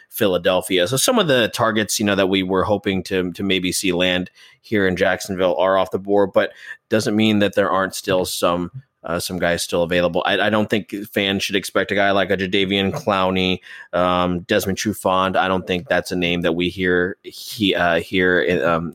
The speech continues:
connected to Jacksonville either. But, um, you know, uh, up until the draft, it's probably gonna be relatively quiet unless we get these two trades coming down the pipeline. But, you know, that being said, Jay, we just kinda wanted to recap everything. And in true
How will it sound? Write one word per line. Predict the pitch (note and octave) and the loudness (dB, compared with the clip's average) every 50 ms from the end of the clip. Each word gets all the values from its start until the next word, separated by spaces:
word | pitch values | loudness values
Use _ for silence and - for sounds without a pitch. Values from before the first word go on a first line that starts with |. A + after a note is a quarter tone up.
| - - | -8 -4
connected | - G#2 F#2 - - - E2 | -2 -2 -2 -2 -4 -10 -16
to | - F#2 | -8 -4
Jacksonville | - F2+ E2+ - - F2+ E2+ E2 - | -2 -2 -2 -2 -4 -4 -2 0 0
either. | F2+ F2+ F2 E2+ F2 D#2+ | 2 0 0 0 0 -2
But, | D#2+ - - G#2+ E2 - - - - - - - _ | -2 -2 -2 -2 -2 -4 -10 -16 -16 -16 -18 -16 _
um, | F#2+ F2 F2 F2 F2 F2 E2+ D#2 - - | -8 -6 -4 -4 -4 -6 -8 -10 -12 -6
you | G#2 G2+ | -2 0
know, | G2+ F#2+ F#2 F2+ F2+ | 2 2 4 2 2
uh, | F2+ F#2 G2 F#2+ - A2 | 2 2 0 2 2 2
up | A#2 B2 - | 2 2 2
until | D3 A#2+ - C3 A2+ A2 G2+ | 0 0 2 2 2 2 2
the | G2+ | 2
draft, | F#2 F2+ F#2 G2+ G2+ G#2 G2 F#2+ - - | 0 2 2 2 2 2 0 -2 -4 -6
it's | G2 - - | -10 -10 -6
probably | - B2+ A#2 G#2 F#2+ | -4 -2 0 0 0
gonna | F#2 F#2 F#2+ | -2 -2 -2
be | F2+ F#2 F2+ F2 - - - - - - _ | -2 -2 -4 -4 -6 -10 -16 -20 -20 -8 _
relatively | A#2+ A#2+ A#2 A2+ A2 - B2 A2 G2+ G2 | 0 2 2 2 2 2 2 0 0 0
quiet | F2+ - A2+ A2 G#2+ G#2+ G#2 F#2+ | 0 2 2 2 4 4 2 2
unless | F#2 F#2 F#2+ - - | 0 0 -2 -4 -6
we | G2 | -6
get | F2 F#2 F2+ - - | -6 -6 -6 -6 -6
these | F#2 F2 F2 - | -8 -8 -8 -8
two | - - - G2+ | -8 -10 -10 -10
trades | F2 - - G2 F#2 F#2 F#2 F2 - | -8 -6 -2 -2 -2 -2 -2 -6 -8
coming | - F#2+ F2 F2 F2 | -10 -8 -8 -8 -6
down | E2+ F2 E2 E2+ E2+ | -4 -2 -2 -2 -2
the | E2+ | -4
pipeline. | - - F2+ F2 - F#2 F2 E2 E2+ F2+ E2+ - | -2 -2 -2 -2 -2 -4 -4 -2 -2 -2 -2 -2
But, | D#3 D#3+ A2+ - - - - - - - - - _ - | -2 -2 -2 -4 -8 -14 -20 -20 -20 -20 -20 -20 _ -4
you | A2+ A2 | 0 0
know, | A2+ | 2
that | A#2 C#3 D#3 E3+ | 2 2 2 2
being | G3 F#3 F3 E3 | 2 2 2 2
said, | - F3 F#3+ E3+ | 2 0 2 2
Jay, | D#3+ D#3+ F3 | 2 2 2
we | F3+ E3 D3 | 2 2 2
just | D#3+ F3 - | 0 0 0
kinda | - E3+ E3+ | 0 2 2
wanted | E3 F3 F3 F3 | 2 2 0 0
to | - C#3+ | -2 -2
recap | A#2+ B2 C3 E3 - - E3 D#3+ D#3+ D#3+ D#3 | -2 -2 -2 -2 -2 0 0 0 0 0 0
everything. | D3+ D3 D#3 D3+ C#3+ - E3 D#3 D#3 D3+ D3+ - - - - _ - | 0 2 0 0 0 0 0 0 0 -2 -6 -10 -16 -20 -20 _ -4
And | B2+ A#2+ B2 A#2+ A#2 A2+ A2 | -2 0 0 0 0 -2 -2
in | - B2 A#2+ A2+ | 0 -2 -2 -2
true | - - - - D#3+ E3 E3+ E3+ E3 E3 D#3+ D#3 - | -4 -8 -8 -2 0 2 4 4 4 4 2 0 -2